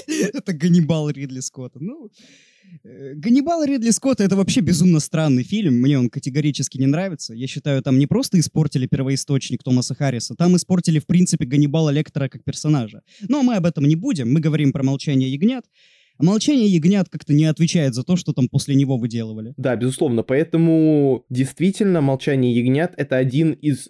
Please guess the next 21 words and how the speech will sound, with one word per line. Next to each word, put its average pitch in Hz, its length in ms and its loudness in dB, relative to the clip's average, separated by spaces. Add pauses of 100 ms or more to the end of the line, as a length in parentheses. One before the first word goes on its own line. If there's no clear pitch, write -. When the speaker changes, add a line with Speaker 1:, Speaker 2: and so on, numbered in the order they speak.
(100)
Speaker 2:
лучших 147 1040 2
лауреатов 131 800 2 (300)
премии 127 360 2 (140)
"Оскар" 127 300 -2
за 117 480 0 (140)
лучший 123 420 -2
фильм. 110 400 -10
Speaker 1:
Я 139 300 -2
полностью 233 540 0
согласен. 117 680 -4
Замечательный 127 720 0
триллер. 110 420 -14 (400)
Speaker 2:
Идём 160 400 2
дальше, 143 440 -2
и 135 180 0
на 131 160 4
очереди 165 540 2
у 143 120 4
нас 139 420 -2 (300)
эпос. 127 800 -2 (160)
Эпос. 139 720 0